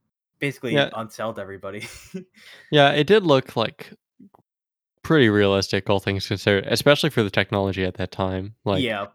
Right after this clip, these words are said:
Speaker 1: but the technology wasn't there. That's kind of the point why these mo-, most of these movies flopped, except for Monster Hou-, I
Speaker 2: Yeah.
Speaker 1: think Monster House and Polar Express were the only ones that made a financial, um, gain at the
Speaker 2: Return.
Speaker 1: box office. Yeah, financial return. Um, it's because,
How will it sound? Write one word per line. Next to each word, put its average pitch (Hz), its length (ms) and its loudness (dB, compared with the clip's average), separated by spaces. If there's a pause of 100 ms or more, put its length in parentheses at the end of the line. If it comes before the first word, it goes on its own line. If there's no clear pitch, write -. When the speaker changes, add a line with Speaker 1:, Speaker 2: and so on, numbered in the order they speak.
Speaker 1:
but 127 100 -6
the 123 60 -12
technology 107 480 -12
wasn't 95 320 -20 (320)
there. 92 220 -12
That's 101 240 -14
kind 123 160 -10
of 110 40 -14
the 107 60 -16
point 107 220 -14
why 98 140 -10
these 98 220 -20
mo-, 107 160 -18
most 117 280 -10
of 120 60 -14
these 107 160 -12
movies 101 300 -18
flopped, - 560 -12
except - 220 -14
for 165 80 -12
Monster 113 380 -8
Hou-, - 60 -10
I - 40 -4
Speaker 2:
Yeah. 98 140 -2
Speaker 1:
think 95 140 -8
Monster 127 300 -8
House 143 340 -6
and 104 260 -16
Polar 104 220 -16
Express - 560 -14
were 104 80 -20
the 95 140 -20
only 98 320 -18
ones 98 300 -16
that 85 160 -16
made 92 180 -18
a 92 60 -14
financial, 90 600 -20 (580)
um, 92 460 -12
gain 104 340 -10
at 123 40 -20
the - 40 -20
Speaker 2:
Return. 104 320 -4
Speaker 1:
box 101 260 -8
office. 135 340 -12
Yeah, 123 180 -2 (220)
financial 113 380 -8
return. 98 360 -18 (460)
Um, 113 340 -6
it's - 160 -14
because, 139 420 -10